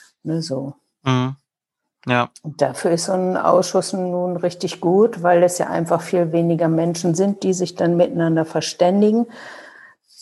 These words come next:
Speaker 1: Mit einer kleineren Gruppe kann man natürlich, ähm, sich besser austauschen. Mm, das ist eine größere, also eine größere Chance, ähm, auch selbst mal zu Wort zu kommen,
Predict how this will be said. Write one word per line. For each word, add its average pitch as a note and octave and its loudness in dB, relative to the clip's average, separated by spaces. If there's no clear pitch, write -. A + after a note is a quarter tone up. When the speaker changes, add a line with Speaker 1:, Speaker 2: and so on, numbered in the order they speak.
Speaker 1:
Mit F3+ -2
einer F3 2
kleineren F3+ 4
Gruppe G#3 2
kann G3 -2
man F3+ 0
natürlich, F3 -2
ähm, D#3+ -2
sich E3 -6
besser E3 0
austauschen. A3 2
Mm, F#3 -2
das E3 -6
ist - -6
eine F3+ 2
größere, E3+ 2
also D3+ -4
eine D#3 0
größere D#3+ 4
Chance, G3 2
ähm, E3 2
auch D#3+ -2
selbst F3 0
mal E3 2
zu D3+ -10
Wort E3+ 2
zu G3+ 2
kommen, A3+ 2